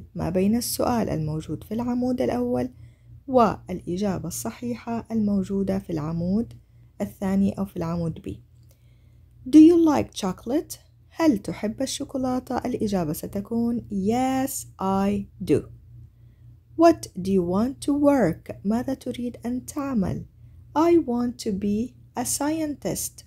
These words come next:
أريد أن أكون عالما. I won a swimming medal، أنا ربحت ميدالية للسباحة. ماذا سنقول له؟ سنقول congratulations،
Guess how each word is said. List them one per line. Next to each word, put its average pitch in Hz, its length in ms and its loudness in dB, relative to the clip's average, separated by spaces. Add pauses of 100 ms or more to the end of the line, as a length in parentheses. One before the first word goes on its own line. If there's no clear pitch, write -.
أريد 190 260 0
أن 208 240 -2
أكون 262 420 -6
عالما. 247 800 0 (1800)
I 339 240 10 (120)
won 254 300 0 (140)
a 208 40 -4
swimming 254 760 -4
medal، 156 600 2 (200)
أنا 247 260 2
ربحت 175 540 -4 (920)
ميدالية 202 880 4 (160)
للسباحة. 160 880 -2
ماذا 349 220 4
سنقول 208 640 0
له؟ 208 260 0
سنقول 226 800 -4
congratulations، 226 1600 -4